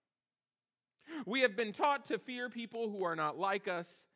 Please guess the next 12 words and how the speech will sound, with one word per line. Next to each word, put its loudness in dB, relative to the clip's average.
and -4
therefore 2
we've -2
turned -6
away 2
from -6
the -4
intention -4
of -6
God 6
and -6
community. -8